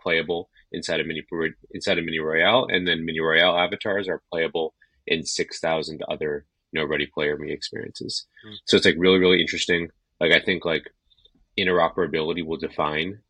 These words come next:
Speaker 1: like, what Web three gaming is and what Web three, what, and what Web three game design can be,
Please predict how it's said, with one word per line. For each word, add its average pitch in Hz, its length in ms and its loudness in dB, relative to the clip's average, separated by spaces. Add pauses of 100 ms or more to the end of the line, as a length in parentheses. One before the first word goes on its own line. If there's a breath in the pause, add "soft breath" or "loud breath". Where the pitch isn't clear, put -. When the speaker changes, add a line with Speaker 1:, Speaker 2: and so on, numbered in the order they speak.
(160)
Speaker 1:
like, 80 200 0
what 78 180 0
Web 80 200 0
three 82 240 -8
gaming 78 440 -2
is 82 340 2
and 78 140 -2
what 76 160 0
Web 76 180 0
three, 85 200 -4
what, 87 220 2
and 90 240 2
what 82 240 2
Web 82 200 2 (100)
three 82 280 -4
game 78 200 -6
design 76 400 -4 (120)
can 80 180 -12
be, 78 300 0